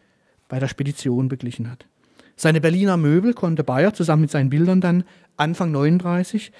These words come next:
in Empfang nehmen, aber erst nachdem Irene alleine alles am neunundzwanzigsten September einer Speditionsverschiffung übergeben hatte.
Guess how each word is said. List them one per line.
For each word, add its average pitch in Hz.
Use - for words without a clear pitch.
in 147
Empfang 139
nehmen, 202
aber 156
erst 185
nachdem 196
Irene 175
alleine 208
alles 185
am 143
neunundzwanzigsten 190
September 147
einer 156
Speditionsverschiffung 151
übergeben 120
hatte. 110